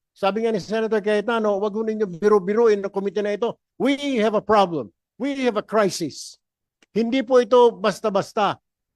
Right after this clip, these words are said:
We are facing crisis, uh, Mister B S P, sir. And when you say, Saturday po, huling oras na Saturday, sige, pagbibigyan kita hanggang Sunday.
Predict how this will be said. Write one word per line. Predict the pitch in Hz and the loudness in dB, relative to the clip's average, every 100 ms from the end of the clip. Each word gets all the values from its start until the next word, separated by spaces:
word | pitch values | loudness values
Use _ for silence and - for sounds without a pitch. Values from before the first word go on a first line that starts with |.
| _ - | _ -4
We | 247 | 0
are | 247 - | 0 0
facing | 277 262 233 226 | 0 0 -4 -4
crisis, | 226 214 196 180 - | -2 -2 -4 -8 -4
uh, | 196 | -4
Mister | 180 170 185 | -2 -4 0
B | 170 165 | 2 2
S | - - | 0 -6
P, | 143 | -10
sir. | - 131 107 _ _ _ _ _ _ | -8 -10 -10 _ _ _ _ _ _
And | 170 185 | -4 0
when | 190 196 | 0 2
you | 226 | 0
say, | - 269 240 208 185 _ _ | 2 4 4 2 -2 _ _
Saturday | - - 214 214 220 202 | -6 -2 -2 0 0 2
po, | 214 220 190 160 | 2 0 0 -2
huling | 160 185 185 175 | -6 -4 -4 -2
oras | 196 214 196 - | 0 0 -2 -6
na | |
Saturday, | 160 190 185 180 170 - _ | -6 -4 -4 -6 -8 -10 _
sige, | - 262 269 262 | -10 -4 -2 0
pagbibigyan | 233 220 233 233 240 | -2 -2 -6 -2 -2
kita | 233 226 226 214 | -2 -4 -4 0
hanggang | 208 196 | 0 0
Sunday. | - 208 202 - 170 143 107 | 0 -2 -2 -10 -6 -6 -8